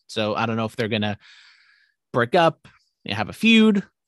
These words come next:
or maybe, you know, both of them go heel. But I think Keith Lee definitely does work better as a babyface.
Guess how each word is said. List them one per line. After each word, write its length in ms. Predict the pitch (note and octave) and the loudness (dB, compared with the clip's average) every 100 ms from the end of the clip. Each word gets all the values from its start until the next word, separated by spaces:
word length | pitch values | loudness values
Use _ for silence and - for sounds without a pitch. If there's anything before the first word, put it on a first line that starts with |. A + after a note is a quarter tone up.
| - | -4
or 200 | C#3+ C#3+ | 0 0
maybe, 480 | C3+ C3+ C3 C3 C#3 | 0 -2 -2 -6 -8
you 140 | C3+ | -6
know, 80 | G#2+ | -6
both 260 | G#2+ B2+ B2+ | -2 -2 -2
of 100 | D3+ | -4
them 80 | |
go 140 | C#3+ C#3+ | -2 -2
heel. 320 | C3+ D3 D3 | -2 -2 -2
But 160 | C3+ B2 | -2 -4
I 20 | |
think 320 | D3 E3+ - D#3 - - | -4 -8 -8 -16 -18 -4
Keith 260 | E3 D3+ | 0 0
Lee 140 | C#3+ B2+ | 0 -2
definitely 580 | B2 A2+ - A#2+ A2 - _ _ _ _ _ _ _ _ _ - | -2 -4 -4 -6 -6 -10 _ _ _ _ _ _ _ _ _ -6
does 240 | A#2+ A#2 A#2 | -2 0 0
work 240 | A2+ G#2+ - | -4 -6 -4
better 420 | G2 G#2+ A#2 B2 - | -4 -2 -4 -8 -14
as 180 | G2 G2 | -12 -10
a 60 | G2 | -8
babyface. 800 | F#2 F#2 A2+ - C3 C3+ - | -6 -6 -8 -4 -2 -2 -6